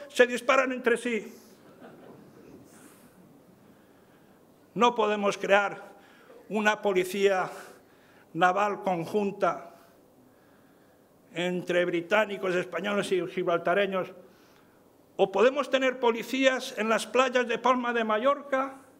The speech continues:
con uniforme británico y no podemos ponernos de acuerdo para que los traficantes puedan ser detenidos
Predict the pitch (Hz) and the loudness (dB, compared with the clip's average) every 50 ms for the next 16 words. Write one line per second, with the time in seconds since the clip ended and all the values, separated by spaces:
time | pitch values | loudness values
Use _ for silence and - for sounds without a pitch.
0 | _ _ _ _ _ _ _ _ _ _ _ _ _ _ _ - 233 226 226 220 | _ _ _ _ _ _ _ _ _ _ _ _ _ _ _ 4 4 4 4 0
1 | 214 214 208 - 226 262 269 269 269 269 262 254 247 247 247 240 - 269 277 277 | -2 -2 0 4 4 4 4 4 0 0 -2 -2 -2 -2 -2 0 2 2 2 2
2 | 277 269 262 269 - 262 262 262 - - - - - - - _ _ _ _ _ | 0 -2 -2 2 2 2 2 2 -2 -10 -14 -18 -20 -20 -20 _ _ _ _ _
3 | _ _ _ _ _ _ _ _ _ _ _ - 151 170 185 233 240 233 185 196 | _ _ _ _ _ _ _ _ _ _ _ -4 -2 0 0 0 -2 0 4 6
4 | 254 294 285 277 247 185 139 - - - - - - _ _ _ _ _ _ - | 6 4 4 2 -8 -8 -8 -12 -16 -18 -20 -20 -20 _ _ _ _ _ _ -20
5 | - - _ - - 190 220 247 254 254 240 220 208 190 196 - 269 294 302 294 | -20 -20 _ 2 2 2 2 2 0 -2 -2 -2 -4 -4 -2 2 4 4 4 4
6 | 277 247 202 - - - - - - - - - - - - - _ _ _ _ | 2 -2 -2 -2 -8 -14 -18 -20 -20 -20 -20 -20 -20 -20 -20 -20 _ _ _ _
7 | - 175 190 196 190 - 208 208 202 - - - - - - - - - - - | -2 0 0 0 0 0 2 2 2 2 -2 -4 -10 -14 -16 -20 -20 -20 -16 -8
8 | - 175 185 180 - 196 190 - 196 190 - 262 269 285 285 277 - 247 220 - | -4 -4 -4 -2 -2 -2 -2 -2 -2 -2 0 2 2 2 0 0 2 2 2 2
9 | - - - - - - _ _ _ _ _ _ _ _ _ _ _ _ - - | -2 -12 -18 -20 -20 -20 _ _ _ _ _ _ _ _ _ _ _ _ -20 -20
10 | - - - _ _ - - 247 262 220 226 - - 254 226 233 233 220 - 202 | -20 -20 -20 _ _ 0 0 2 2 0 -2 2 2 2 2 2 0 0 -2 -4
11 | 220 311 330 330 320 262 - - - - | -2 -2 0 2 2 0 0 -2 -10 -16